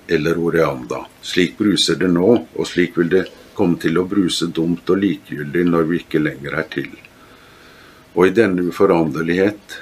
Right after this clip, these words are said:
denne fullstendige likegyldighet overfor et hvilket som helst menneskes liv og død, skjuler det seg kanskje en pant på vår evige frelse, på livets uavbrutte bevegelse på jorden,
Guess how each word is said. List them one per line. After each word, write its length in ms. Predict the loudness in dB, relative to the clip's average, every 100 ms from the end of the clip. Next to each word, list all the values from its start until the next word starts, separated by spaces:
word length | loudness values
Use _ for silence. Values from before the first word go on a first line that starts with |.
| -4
denne 260 | 2 2 2
fullstendige 800 | 0 -2 0 2 0 0 0
likegyldighet 960 | 0 -2 -2 -4 -2 -2 -4 0 0 2
overfor 560 | 0 0 -2 0 0 0 -10 -20 -20 -20 -20 -10 -8
et 180 | -6
hvilket 380 | -2 -4 -4 -6
som 160 | -2 -2
helst 360 | 0 -2 -6 -2
menneskes 580 | 0 0 -4 -4 -4
liv 400 | -6 -6 -6 -6
og 180 | -10 -6
død, 300 | 0 2 2 -2 -18 -18 -18 -18 -20
skjuler 500 | -8 0 2 2 -4
det 160 | -6 -4
seg 200 | 0 0
kanskje 360 | 0 -2 0 -2
en 80 |
pant 640 | -4 -4 0 0 -4 -14 -10
på 180 | -2 0
vår 200 | 2 4
evige 420 | 2 0 -8 -8
frelse, 540 | 0 0 0 -6 -8 -10 -16 -20 -20 -20 -4
på 100 | 0
livets 440 | 2 0 -2 -2
uavbrutte 680 | 0 2 0 -2 -6 -8 -6
bevegelse 720 | -4 -2 -2 -4 -8 -4 -2 -2 -8 -20 -20 -20 -20 -20 -2
på 140 | 0
jorden, 420 | 0 -2 -6 -8